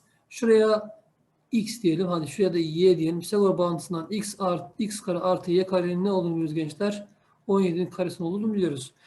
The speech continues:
Çevre bakın neymiş gençler? Kırk bir imiş. Çevre ne demek? X artı y artı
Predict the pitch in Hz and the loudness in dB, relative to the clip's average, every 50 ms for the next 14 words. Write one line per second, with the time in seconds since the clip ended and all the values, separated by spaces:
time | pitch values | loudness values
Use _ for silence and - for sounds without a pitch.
0 | - _ _ - - 233 220 220 220 214 208 202 202 202 208 208 208 196 - - | -20 _ _ -6 0 2 4 6 6 4 4 2 2 2 4 4 4 2 2 0
1 | 190 185 180 - 202 202 202 202 - - - _ _ - - 214 208 208 208 - | -2 -2 -2 -2 0 0 0 -2 -6 -12 -16 _ _ -4 0 0 0 0 0 -4
2 | 170 160 156 165 190 190 - - - _ _ _ _ _ _ - - 214 208 208 | -2 -2 -2 -4 -4 -6 -8 -10 -12 _ _ _ _ _ _ -4 0 2 4 4
3 | 214 214 208 196 185 190 208 208 - - - _ _ _ _ _ - 220 202 208 | 4 4 4 4 2 2 0 -2 -6 -12 -18 _ _ _ _ _ -4 -4 -2 -2
4 | - - - 196 175 170 160 - - - 175 165 160 170 185 202 196 196 196 196 | -4 -6 -4 -4 -2 -2 -4 -4 -4 -4 -4 -4 -2 0 2 4 4 4 4 2
5 | 185 165 156 147 127 - 214 214 208 208 208 - | 0 -2 -4 -4 -4 -2 -2 -2 -2 -2 -6 -10